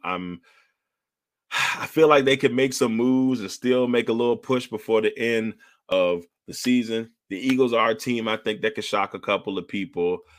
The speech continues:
Uh, I also think, you know, the forty-niners, you know, if they can get things clicking, they could, um, shock people. Obviously, the Seahawks with Russell Wilson, the Vikings, it,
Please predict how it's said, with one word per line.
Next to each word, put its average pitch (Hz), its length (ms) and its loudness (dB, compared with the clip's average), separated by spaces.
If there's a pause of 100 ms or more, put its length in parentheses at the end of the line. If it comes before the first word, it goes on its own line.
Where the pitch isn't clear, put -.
(140)
Uh, 78 440 -8
I 90 80 -4
also 110 580 0
think, 110 320 0
you 113 160 -6
know, 90 320 -4
the 95 100 -10
forty-niners, 107 760 -4
you 107 80 -8
know, 98 140 -4
if 95 80 -8
they 98 120 -2
can 104 100 -6
get 101 200 -6
things 101 240 -6
clicking, 104 320 -2
they 98 140 -2
could, 95 260 -8
um, 95 380 -4
shock 98 360 -4
people. 95 260 -6
Obviously, 101 460 -4
the 95 60 -12
Seahawks 101 640 -4 (340)
with 104 280 2
Russell 98 420 0
Wilson, 98 380 -4
the 95 80 -2
Vikings, 101 680 -2 (280)
it, 90 160 -6